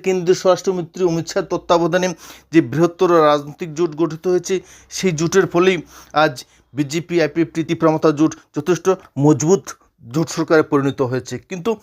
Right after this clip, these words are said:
এ ধরনের অন্তর্কুন্দল যদি ক্রমশই বাড়তে থাকে তবে এই যে জোট সরকারের ভবিষ্যৎ নিয়েও কিন্তু যথেষ্ট আশঙ্কার কলমেঘ সৃষ্টি হবে। কি চাইছেন প্রদ্যুৎ কিশোর দেববর্মন? তিনি কি এই জোট সরকারের স্থায়িত্ব নিয়ে প্রশ্ন তুলতে চাইছেন? জোট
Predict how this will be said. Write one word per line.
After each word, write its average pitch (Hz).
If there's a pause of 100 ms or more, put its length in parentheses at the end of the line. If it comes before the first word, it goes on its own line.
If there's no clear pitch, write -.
(360)
এ -
ধরনের 170
অন্তর্কুন্দল 165 (100)
যদি 165 (260)
ক্রমশই 151
বাড়তে 160
থাকে 160 (260)
তবে 127 (500)
এই 139
যে 143 (120)
জোট 127
সরকারের 143 (100)
ভবিষ্যৎ 127
নিয়েও 156
কিন্তু 143 (400)
যথেষ্ট 143 (400)
আশঙ্কার 139
কলমেঘ 127 (120)
সৃষ্টি -
হবে। 117 (340)
কি 151
চাইছেন 180 (140)
প্রদ্যুৎ 135
কিশোর 151
দেববর্মন? 170 (600)
তিনি 185
কি 208
এই 170
জোট 170
সরকারের 185 (240)
স্থায়িত্ব 156 (100)
নিয়ে 180
প্রশ্ন 160 (100)
তুলতে 190
চাইছেন? 214 (320)
জোট 160